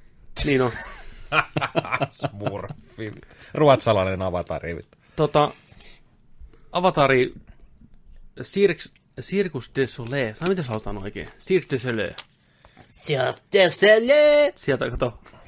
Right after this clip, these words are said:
Speaker 1: raitapaitainen ranskalainen.
Speaker 2: Niin.
Speaker 1: Tiesi heti.
Speaker 3: Oui.
Speaker 1: Cirque de Se-, mä osasin eilen vielä niin hienosti se.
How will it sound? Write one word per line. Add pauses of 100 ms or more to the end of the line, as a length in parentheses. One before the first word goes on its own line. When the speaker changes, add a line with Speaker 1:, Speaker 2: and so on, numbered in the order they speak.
(300)
Speaker 1:
raitapaitainen
ranskalainen.
Speaker 2:
Niin.
Speaker 1:
Tiesi
heti.
Speaker 3:
Oui. (300)
Speaker 1:
Cirque
de
Se-, (1080)
mä
osasin
eilen
vielä
niin
hienosti
se.